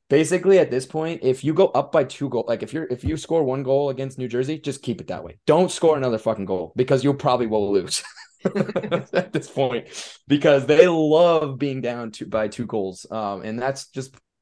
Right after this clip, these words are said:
why they're here. I mean, they're, they're hungry.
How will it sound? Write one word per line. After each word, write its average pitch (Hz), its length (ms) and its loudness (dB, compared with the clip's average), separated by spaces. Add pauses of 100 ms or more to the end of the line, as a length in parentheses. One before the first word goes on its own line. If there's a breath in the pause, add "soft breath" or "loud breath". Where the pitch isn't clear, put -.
(300)
why 104 260 -2
they're 127 100 2
here. 117 380 -6
I 98 40 -12
mean, 101 140 -10
they're, 98 200 -8
they're 101 280 -6 (140)
hungry. 120 560 -10